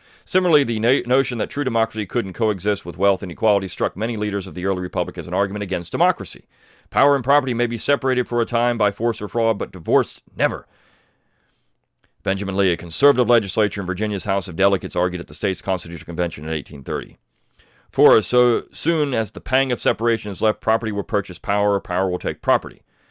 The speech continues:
Being a man of property, Lee concluded that the power should therefore be denied political rights, saying, "If it does not follow that because all men are born equal, born equal, that all may rightly claim in an established society equal political powers." I mean, this is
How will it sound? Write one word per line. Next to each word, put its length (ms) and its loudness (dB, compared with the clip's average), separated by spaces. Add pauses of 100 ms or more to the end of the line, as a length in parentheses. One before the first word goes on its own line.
(160)
Being 160 -16
a 60 -10
man 160 0
of 80 -8
property, 380 2
Lee 260 0
concluded 480 -2
that 120 -6
the 60 -8
power 360 2
should 180 -6
therefore 380 0
be 160 -4
denied 600 -2
political 380 -4
rights, 380 -4 (420)
saying, 300 0
"If 180 -6 (380)
it 100 -6
does 180 6
not 200 2
follow 240 4
that 120 0
because 300 0
all 180 4
men 160 2
are 60 2
born 240 2
equal, 300 -4 (220)
born 260 0
equal, 320 -6
that 180 -8
all 220 2
may 160 2
rightly 340 2
claim 340 -2
in 80 -4
an 40 -4
established 400 -2
society 420 -2
equal 180 -6
political 360 -4
powers." 400 -2
I 40 -16
mean, 100 -10
this 140 -10
is 280 -14